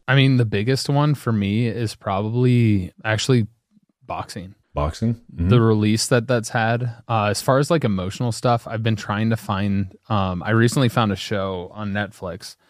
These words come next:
Speaker 1: called From Scratch.
Speaker 2: Mm-hmm.
Speaker 1: And this, this t-, around this time is when my mom was in hospice.
Speaker 2: Yeah.
Speaker 1: This time of year. And so, like, those feelings still come back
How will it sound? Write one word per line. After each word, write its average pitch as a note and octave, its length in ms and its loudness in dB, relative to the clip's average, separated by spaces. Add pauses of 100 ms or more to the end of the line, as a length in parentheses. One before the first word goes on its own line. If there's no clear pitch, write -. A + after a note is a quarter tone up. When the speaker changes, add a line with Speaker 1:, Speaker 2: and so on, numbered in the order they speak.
Speaker 1:
called F#2+ 280 -4
From G#2 240 -2
Scratch. - 680 -6 (440)
Speaker 2:
Mm-hmm. F2 300 4
Speaker 1:
And A2+ 600 2
this, D3 300 0
this C#3+ 320 0
t-, - 120 -12 (120)
around C#3+ 320 4
this B2+ 160 0
time A2+ 300 0
is G2+ 120 -6
when G2+ 140 -2
my G2 80 -2
mom F#2+ 240 -4
was F2+ 160 -10
in E2+ 80 -12
hospice. - 640 -20 (360)
Speaker 2:
Yeah. - 200 -6 (240)
Speaker 1:
This G2+ 260 -6
time G2 240 0
of F2+ 60 -4
year. F2+ 440 -6
And G#2 200 -4
so, G2 420 2
like, F#2 420 -4
those C3 360 2
feelings A2+ 420 0
still G#2+ 360 2
come F#2+ 340 -4
back F2+ 340 -6